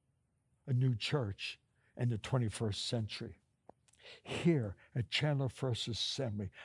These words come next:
I believe that so firmly. But I also realize that I have a lot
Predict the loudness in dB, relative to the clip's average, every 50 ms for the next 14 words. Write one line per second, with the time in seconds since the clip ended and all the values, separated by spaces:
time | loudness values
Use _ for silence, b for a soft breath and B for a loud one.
0 | B -2 0 0 0 2 4 4 6 6 6 4 2 2 2 0 0 -2 -6 -4
1 | -2 0 0 0 0 -2 -4 -4 -2 0 0 0 0 -2 -4 -6 -8 -10 -14 _
2 | _ B B B B B B B B 0 4 4 6 6 6 6 6 6 6 4
3 | 4 2 2 2 2 2 2 2 2 2 4 4 2 2 2 2 2 2 4 4
4 | 6 6 6 6 4 4 2 2 2 2 2 4 4 6 6 6 6 4 2 0